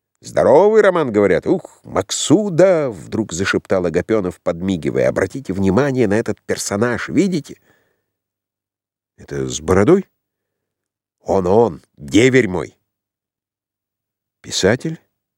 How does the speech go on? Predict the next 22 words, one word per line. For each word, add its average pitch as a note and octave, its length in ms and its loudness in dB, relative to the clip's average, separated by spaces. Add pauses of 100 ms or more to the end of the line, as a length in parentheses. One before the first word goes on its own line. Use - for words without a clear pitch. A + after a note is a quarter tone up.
(140)
спросил A#2+ 440 -4
я, B2 200 0
изучая A#2+ 520 -2
Василия A#2 400 -2
Петровича, A2 640 -2 (260)
который, E2 340 -2
улыбаясь D#2+ 540 2
тревожно-ласковой D2+ 920 -4
улыбкой, G#2 440 -2
пил G2 240 -6
коньяк. D2+ 520 -4 (300)
«Нет, G2 1080 0 (320)
кооператор G2 960 -2 (140)
и B2 80 -14
с - 220 -10
тетюшей. - 680 -4 (760)
Максудов, - 920 -2 (560)
не G2+ 200 0
теряйте A#2+ 600 0
времени», — C3 560 2
шептал F#2+ 380 -2
Агапенов. D#2 580 -6